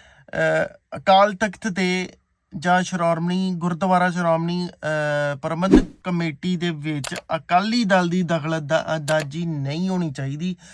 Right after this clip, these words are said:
ਇਹ ਬਹੁਤ, ਅਹ, ਟਾਈਮ ਤੋਂ ਰੌਲਾ ਪੈ ਰਿਹਾ, ਹਰ ਇੱਕ ਇਨਸਾਨ ਕਹਿ ਰਿਹਾ ਕਿ ਅਕਾਲੀ ਦਲ ਬਾਦਲ ਉਹਨਾਂ ਨੂੰ ਇਹ, ਇਸ, ਅਹ, ਸ-,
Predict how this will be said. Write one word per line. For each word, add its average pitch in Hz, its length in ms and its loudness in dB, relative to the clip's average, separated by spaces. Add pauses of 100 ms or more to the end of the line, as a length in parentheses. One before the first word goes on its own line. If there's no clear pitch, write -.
(240)
ਇਹ 214 100 -2
ਬਹੁਤ, 190 340 2 (280)
ਅਹ, 165 520 2 (320)
ਟਾਈਮ 185 420 6
ਤੋਂ 196 220 -2
ਰੌਲਾ 151 300 2
ਪੈ 131 200 -2
ਰਿਹਾ, 131 320 6 (260)
ਹਰ 175 220 2
ਇੱਕ 214 420 -6
ਇਨਸਾਨ 170 460 0
ਕਹਿ 160 240 0
ਰਿਹਾ 160 180 2
ਕਿ 190 240 -10 (120)
ਅਕਾਲੀ 160 420 2
ਦਲ 170 240 2
ਬਾਦਲ 143 540 0 (520)
ਉਹਨਾਂ 214 380 4
ਨੂੰ 214 380 -6 (680)
ਇਹ, 180 280 0 (140)
ਇਸ, 180 280 -2 (140)
ਅਹ, 160 840 2
ਸ-, - 240 -18